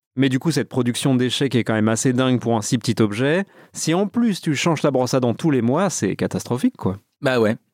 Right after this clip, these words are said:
Speaker 2: Du coup, toi qui es zéro déchet, je suppose que t'as remplacé ta brosse à dents en plastique par une brosse à dents en poil de bambou et en bambou, c'est ça ?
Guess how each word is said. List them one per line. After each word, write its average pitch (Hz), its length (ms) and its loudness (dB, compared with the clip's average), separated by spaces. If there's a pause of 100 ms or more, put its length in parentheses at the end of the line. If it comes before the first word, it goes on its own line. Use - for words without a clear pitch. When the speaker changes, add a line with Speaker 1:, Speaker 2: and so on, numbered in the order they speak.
(180)
Speaker 2:
Du 127 140 0
coup, 202 140 2
toi 151 200 0
qui 120 140 -2
es 104 80 4
zéro 104 300 2
déchet, 104 300 0
je - 60 0
suppose 131 380 0
que - 100 -2
t'as 82 320 0
remplacé 101 480 -2
ta 110 160 0
brosse 101 300 0
à 101 80 2
dents 107 220 2
en 95 40 0
plastique 104 420 -2
par 87 180 0
une 95 120 2
brosse 98 260 0
à 92 80 2
dents 104 380 2
en 90 80 0
poil 98 300 -2
de 101 100 0
bambou 117 400 2
et 107 60 2
en 95 80 0
bambou, 117 300 0
c'est 92 120 -2
ça ? 95 180 0